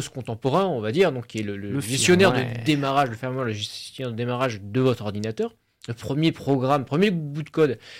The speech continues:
Speaker 1: à être exécuté, euh, lorsque vous démarrez votre ordinateur, donc, euh, a subi des, des failles de sécurité, euh, concernant les cartes mères vendues par, euh, Gigabyte,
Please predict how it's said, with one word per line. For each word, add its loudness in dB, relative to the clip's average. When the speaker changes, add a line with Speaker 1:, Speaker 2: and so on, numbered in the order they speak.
Speaker 1:
à -2
être -2
exécuté, -4
euh, -10
lorsque -12
vous -18
démarrez 2
votre -4
ordinateur, -4
donc, -4
euh, -6
a -8
subi -8
des, -4
des -8
failles -2
de -2
sécurité, 0
euh, 6
concernant 2
les 4
cartes -2
mères 2
vendues -2
par, 2
euh, -6
Gigabyte, -2